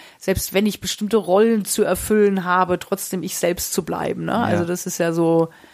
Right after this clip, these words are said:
Speaker 1: eigentlich aber trotzdem auch ein, ein, ein, ein Wunsch, den wir ja wirklich auch im Herzen tragen, ne? Aber wo viele Menschen auch sagen, „Ah, ich kann eben nicht so sein, wie ich bin.“
Speaker 2: Hm.
Speaker 1: Wenn ich das mache, oh, dann werde ich einfach nicht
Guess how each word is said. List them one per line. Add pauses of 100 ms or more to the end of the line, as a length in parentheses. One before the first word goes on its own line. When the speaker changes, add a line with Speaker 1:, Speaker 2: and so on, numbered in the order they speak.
(160)
Speaker 1:
eigentlich
aber
trotzdem
auch
ein, (400)
ein,
ein,
ein
Wunsch,
den
wir
ja
wirklich
auch
im
Herzen
tragen,
ne?
Aber
wo
viele
Menschen
auch
sagen,
„Ah,
ich
kann
eben
nicht
so
sein,
wie
ich
bin.“
Speaker 2:
Hm.
Speaker 1:
Wenn
ich
das
mache,
oh,
dann (420)
werde
ich
einfach
nicht